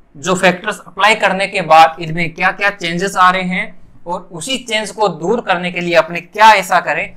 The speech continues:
ताकि वो उसी अपनी stage में आ जाए। Okay students, अब यहाँ पे देखिएगा, हम यहाँ पे factor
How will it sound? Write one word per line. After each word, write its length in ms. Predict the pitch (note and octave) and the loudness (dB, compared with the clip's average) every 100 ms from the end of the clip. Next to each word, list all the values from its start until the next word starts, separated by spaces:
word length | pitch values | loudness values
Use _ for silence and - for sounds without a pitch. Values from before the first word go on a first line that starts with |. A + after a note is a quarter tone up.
| - _ | -20 _
ताकि 260 | D#3 D#3 E3+ | -6 -4 -4
वो 120 | F3 G3+ | -4 -6
उसी 260 | - - G#3 | -12 -12 -4
अपनी 300 | D#3 E3 E3 | -4 -4 -16
stage 280 | D#3+ D3 C#3 | -10 -8 -8
में 140 | D#3+ - | -14 -4
आ 140 | A#2+ | -4
जाए। 220 | A2+ G#2+ G#2 _ _ _ - | -4 -8 -18 _ _ _ -6
Okay 220 | - C4 | -2 0
students, 260 | B3+ B3+ - - - | 0 -2 -4 -2 4
अब 140 | A#3+ | 6
यहाँ 280 | C#4 F3+ F3 | 8 8 6
पे 120 | F#3 G3 | 6 6
देखिएगा, 520 | E3+ - F3 D3 C#3+ D#3 - _ | 4 2 0 4 4 4 -4 _
हम 180 | G#3+ B3+ | 0 2
यहाँ 220 | A3 D#3 E3 | 2 2 0
पे 180 | F#3+ | -6
factor 540 | F#3 - F3+ F3+ - | -8 -8 -8 -8 -16